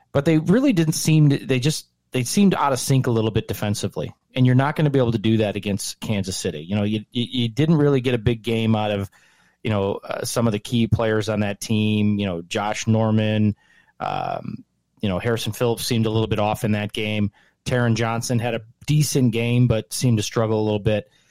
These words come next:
Um, you know, he did have, other than the big interception return for a touchdown. Actually, Johnson's not the guy I was thinking of, but yeah, Johnson had the big score. But, um, you know, so you, you're not gonna be able to do that against the Chiefs. And I think if, if,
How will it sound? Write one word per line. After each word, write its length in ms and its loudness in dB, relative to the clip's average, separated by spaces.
Um, 520 0
you 140 -2
know, 80 0
he 100 2
did 160 0
have, 260 0
other 220 0
than 140 2
the 60 2
big 280 -2
interception 540 0
return 260 2
for 120 -2
a 40 0
touchdown. 420 -2
Actually, 260 -2
Johnson's 400 -4
not 120 -4
the 80 -6
guy 120 -4
I 40 -2
was 140 0
thinking 260 0
of, 120 -2
but 160 -2
yeah, 140 -2
Johnson 360 -4
had 100 -4
the 80 -6
big 180 -4
score. 320 -4
But, 240 4
um, 280 2
you 120 0
know, 240 2
so 380 4
you, 240 0
you're 180 2
not 120 4
gonna 120 4
be 60 4
able 120 4
to 60 2
do 180 4
that 120 2
against 320 -2
the 80 -4
Chiefs. 400 0
And 140 -4
I 80 0
think 220 0
if, 280 -2
if, 420 -4